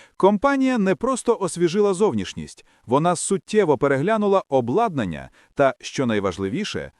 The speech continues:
моторну гамму. Ці моделі стали більш технологічними, потужними та готовими до нових викликів. Дизайн та технології, стиль перевернутої Т.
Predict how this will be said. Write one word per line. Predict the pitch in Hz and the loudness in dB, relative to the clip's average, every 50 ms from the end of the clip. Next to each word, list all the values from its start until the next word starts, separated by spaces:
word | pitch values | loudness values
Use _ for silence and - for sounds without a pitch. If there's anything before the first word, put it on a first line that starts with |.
| _ | _
моторну | - 127 170 185 - - 135 135 151 185 214 214 | -2 0 0 0 2 4 2 4 4 2 0 0
гамму. | 156 147 131 92 82 73 65 57 - _ _ _ _ _ - - _ - | 0 0 0 -2 -2 -4 -12 -16 -20 _ _ _ _ _ -20 -20 _ -8
Ці | - - 254 | -4 0 2
моделі | 247 226 190 170 220 233 196 139 | 4 4 4 4 4 4 4 0
стали | - - 143 139 143 139 131 | 0 0 2 2 4 4 2
більш | 113 113 175 220 190 - - | 2 0 -2 -4 -4 -4 -4
технологічними, | - 151 - - 147 135 135 120 113 165 220 - - 107 90 80 73 69 - _ _ - - | -4 -4 -4 -2 0 0 0 0 0 -4 -6 -6 -6 -6 -6 -8 -8 -12 -16 _ _ -6 0
потужними | 131 127 120 - 233 247 233 156 131 107 90 80 71 - _ _ _ | 2 2 2 2 0 -2 0 0 -2 -2 -2 -4 -8 -10 _ _ _
та | - 247 254 | -2 -2 0
готовими | 208 160 196 190 - - 240 226 220 220 208 214 202 | 2 2 2 2 4 4 4 4 4 4 4 2 0
до | 143 147 185 185 | 0 0 -2 0
нових | 170 165 151 123 120 180 208 - - | 0 0 2 2 2 2 0 0 0
викликів. | 110 120 101 - 85 73 - - 62 57 _ _ _ _ _ _ _ _ _ _ _ - - - _ - | -2 -2 -2 -2 -6 -12 -12 -16 -20 -20 _ _ _ _ _ _ _ _ _ _ _ -20 -20 -20 _ -4
Дизайн | 90 95 131 131 110 117 139 151 165 180 175 | 2 4 6 6 6 4 2 2 0 0 0
та | - 196 190 | 0 0 0
технології, | - 196 180 - 233 262 262 226 139 90 85 78 67 62 60 - _ _ _ | 0 0 0 0 2 4 4 4 2 2 -4 -8 -10 -12 -16 -20 _ _ _
стиль | - - - - - 107 117 156 190 190 _ _ _ | -16 -16 -12 -6 -4 -2 -2 -2 -4 -8 _ _ _
перевернутої | - 277 277 262 220 214 202 190 185 185 170 - 180 165 160 | -2 0 2 4 4 4 2 0 0 -2 -2 0 0 0 0
Т. | - - 101 71 58 - | -2 -2 -4 -4 -6 -10